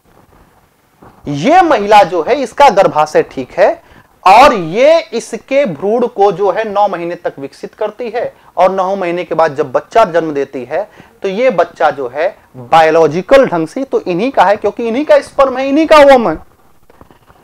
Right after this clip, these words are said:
तो biological ढंग से इन्हीं का बच्चा है ये। ऐसे इसी को हम कहते हैं surrogacy, इसी को हम कहते हैं किराए की कोख। क्यों किराए की कोख कहते हैं? क्योंकि किराए पर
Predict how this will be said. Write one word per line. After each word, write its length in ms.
तो 60
biological 720
ढंग 280
से 560
इन्हीं 300
का 140
बच्चा 340
है 180
ये। 120
ऐसे 1080
इसी 320
को 140
हम 160
कहते 360
हैं 160
surrogacy, 840
इसी 240
को 140
हम 100
कहते 300
हैं 140
किराए 280
की 140
कोख। 380
क्यों 160
किराए 320
की 140
कोख 140
कहते 260
हैं? 80
क्योंकि 240
किराए 440
पर 200